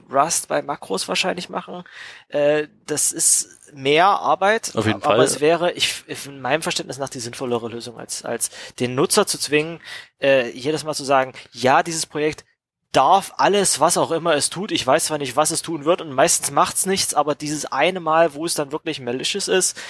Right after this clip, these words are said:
Speaker 1: habe ich trotzdem, ich,
Speaker 2: Ja, ja, das
Speaker 1: Depp,
Speaker 2: ist
Speaker 1: hab dann
Speaker 2: essentiell.
Speaker 1: Ja geklickt."
Speaker 2: Es ist immer eine Schuldzuweisung. Du hast nichts damit gekonnt, außer dass du den Nutzern sagen kannst, "Ja, wie du gerade gemeint hast, du bist, du bist ja schuld, du Depp.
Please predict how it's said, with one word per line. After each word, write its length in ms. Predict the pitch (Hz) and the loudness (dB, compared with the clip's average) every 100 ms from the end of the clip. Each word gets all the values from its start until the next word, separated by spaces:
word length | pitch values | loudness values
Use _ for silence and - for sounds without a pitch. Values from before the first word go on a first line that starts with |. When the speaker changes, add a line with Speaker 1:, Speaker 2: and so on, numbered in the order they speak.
| - | -16
Speaker 1:
habe 100 | 139 | -8
ich 80 | 139 | -6
trotzdem, 400 | - 170 - 151 - | -2 -2 -2 -6 -4
ich, 440 | 220 262 - - - - | -4 -2 -2 -4 -6 4
Speaker 2:
Ja, 100 | 139 | 6
ja, 140 | 147 | 6
das 60 | 123 | 6
Speaker 1:
Depp, 160 | 214 | 4
Speaker 2:
ist 180 | 135 - | 2 0
Speaker 1:
hab 120 | 185 | 2
dann 160 | 139 170 | 4 4
Speaker 2:
essentiell. 220 | 147 147 | 6 6
Speaker 1:
Ja 180 | 170 247 | 6 4
geklickt." 580 | 226 - 180 - - - | 0 -2 -4 -4 -10 0
Speaker 2:
Es 100 | 135 | 2
ist 60 | 139 | 2
immer 100 | 165 | 2
eine 140 | 175 | 0
Schuldzuweisung. 640 | - 190 - - 113 104 110 | 2 2 2 2 2 2 0
Du 60 | |
hast 120 | 117 | -2
nichts 160 | 151 - | -2 2
damit 140 | 151 | 2
gekonnt, 280 | 147 - 147 | 2 0 2
außer 140 | 131 131 | 4 4
dass 120 | 123 | 2
du 40 | |
den 60 | 127 | 0
Nutzern 200 | 127 131 | 0 2
sagen 180 | 123 123 | 2 2
kannst, 140 | 127 | 2
"Ja, 280 | 143 156 143 | 4 4 0
wie 160 | 135 | -2
du 60 | 143 | -2
gerade 160 | - 135 | -2 -2
gemeint 180 | 143 131 | -2 -4
hast, 100 | 120 | -4
du 60 | |
bist, 160 | 127 - | -8 -8
du 100 | 156 | -4
bist 160 | 190 | 0
ja 80 | - | 0
schuld, 200 | - 107 | 0 -2
du 80 | 101 | -2
Depp. 240 | 101 90 | -2 -4